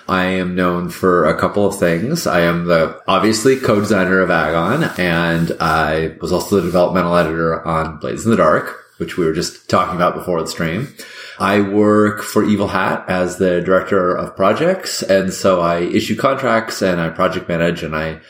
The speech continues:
essentially try to facilitate amazing games, like amazing, fantastic games, to bring them to fruition. I am also the president and steward of Big Bad Con, which is a small gaming convention in Oakland, California.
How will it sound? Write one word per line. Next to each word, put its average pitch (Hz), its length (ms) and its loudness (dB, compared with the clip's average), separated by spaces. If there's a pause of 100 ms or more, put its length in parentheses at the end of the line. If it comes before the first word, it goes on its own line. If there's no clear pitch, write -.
(260)
essentially 113 640 2
try - 180 2
to 139 60 2
facilitate 104 580 0
amazing 92 380 0
games, 82 440 -4 (120)
like 82 600 -6
amazing, 147 380 4
fantastic 107 400 2
games, 87 420 -2 (180)
to 82 280 -8
bring 110 220 4
them 104 140 2
to 98 100 2
fruition. - 680 -4 (460)
I 95 160 -2
am 90 140 -2
also 95 520 2
the 85 380 0
president 101 380 0
and 64 120 -8
steward 113 380 4
of 92 100 -4
Big 95 160 0
Bad 110 220 0
Con, 233 360 -2 (260)
which 95 180 0
is 87 100 2
a 82 180 2
small 90 280 -2
gaming 87 260 -4
convention 87 420 -4
in 101 120 -2
Oakland, 82 320 -4
California. 95 600 -4